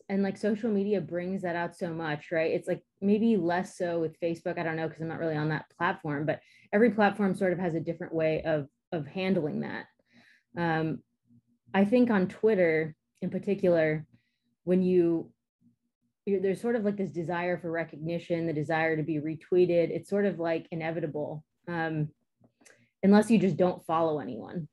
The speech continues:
which, <laughs> which is, is maybe the best approach. It's sort of like, maybe this is just a personal philosophy, but sometimes I feel like when I read other people's books, that it's almost like a dangerous thing because it puts an idea in my head that is not my idea.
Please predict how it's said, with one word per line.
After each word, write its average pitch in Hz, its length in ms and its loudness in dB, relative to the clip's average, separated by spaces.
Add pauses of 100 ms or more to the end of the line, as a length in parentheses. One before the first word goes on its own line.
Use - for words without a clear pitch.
which, - 360 -4 (260)
<laughs> - 280 -12
which - 400 2 (480)
is, 196 240 6
is 196 220 8
maybe 202 280 8
the 190 80 8
best 196 220 2
approach. 196 280 4
It's 208 140 2
sort 262 140 6
of 269 80 2
like, 247 340 2 (300)
maybe 202 200 2
this 185 160 0
is 165 80 -8
just 170 160 -8
a 175 40 -6
personal 190 380 -2
philosophy, 165 480 -4
but 170 180 -4
sometimes 220 360 2
I 190 80 2
feel 180 300 -2
like 165 260 -4 (440)
when 185 120 -4
I 180 100 -2
read 180 300 0
other 185 160 0
people's 165 300 -8
books, - 600 -6
that 170 120 -2
it's 165 120 -6
almost 185 340 -2
like 180 140 -4
a 156 40 -6
dangerous 156 680 -4
thing 151 500 -10
because 165 480 2 (600)
it 180 240 0
puts 202 440 4
an 190 80 2
idea 180 400 2
in 175 80 0
my 165 120 -2
head 165 200 -2
that 165 100 0
is 160 120 -4
not 160 300 -6
my 151 340 -4
idea. 147 420 -8